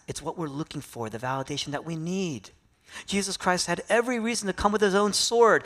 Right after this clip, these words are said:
He had every power to be able to come with his own sword. But instead, he stood defenseless for his people in their place and faced the ultimate justice of the wrath of God. Second Corinthians chapter five, verse twenty-one.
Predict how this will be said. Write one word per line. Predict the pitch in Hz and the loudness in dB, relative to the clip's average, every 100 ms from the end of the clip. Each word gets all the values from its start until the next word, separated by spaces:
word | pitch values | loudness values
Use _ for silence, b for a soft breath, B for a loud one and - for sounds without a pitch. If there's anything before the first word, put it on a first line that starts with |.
| B - | B -2
He | 240 | 2
had | 240 | 4
every | 226 254 | 4 0
power | - - 226 269 269 | -2 4 10 10 10
to | 233 | 8
be | 208 | 4
able | 214 | 4
to | 202 | 4
come | 196 | 2
with | 214 208 | 6 8
his | 208 | 10
own | 208 202 | 8 4
sword. | 247 240 - B - | 6 8 6 B 2
But | |
instead, | 226 - 247 226 170 | 2 2 2 2 0
he | - 240 | -6 0
stood | 247 - 262 247 | 0 0 -2 -2
defenseless | 220 190 - - 277 294 - - 254 - B - | -4 -6 -4 4 4 4 -2 4 4 4 B -4
for | 196 170 | 0 0
his | 165 | -2
people | - 185 175 120 104 B - | -8 -10 -6 -4 -6 B -4
in | 143 135 | -4 0
their | 143 160 | 0 0
place | 165 - 160 131 - | -4 -6 -4 -2 -4
and | - 120 | -8 -8
faced | 135 123 - | -6 -6 -8
the | 120 - | -10 -4
ultimate | 196 - 185 175 | -4 -4 -6 -6
justice | - 147 - 135 - B B | -2 0 0 -6 -8 B B
of | 127 | -4
the | 107 | -2
wrath | 113 127 117 | 0 0 -4
of | - | -2
God. | 117 104 | -2 0
Second | 165 165 151 | -4 -6 -2
Corinthians | 156 151 147 - B | -2 -2 -6 -6 B
chapter | - 147 143 | -8 -4 0
five, | 147 139 | 4 4
verse | 131 | 2
twenty-one. | - 147 135 127 123 | -4 -2 0 2 2